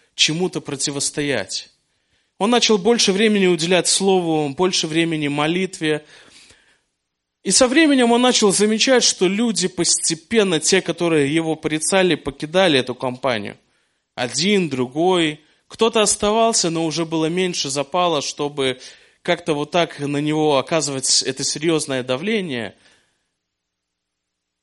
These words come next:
Но со временем остался один из этих людей, и с ними возник разговор. Снова возникли дебаты, вопросы. Ему говорят: «А помнишь, ты тогда соврал, ты согрешил?»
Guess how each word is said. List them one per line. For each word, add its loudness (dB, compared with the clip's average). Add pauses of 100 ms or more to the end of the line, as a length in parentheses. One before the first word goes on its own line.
(120)
Но 0
со 2
временем 4
остался 2
один 0
из -4
этих -8
людей, -2
и -4
с -4
ними -2
возник -6 (320)
разговор. -2 (1040)
Снова 0
возникли -2
дебаты, -4
вопросы. -4 (360)
Ему 0
говорят: 0
«А 2
помнишь, 0
ты -4
тогда 0
соврал, 2
ты -4 (200)
согрешил?» 0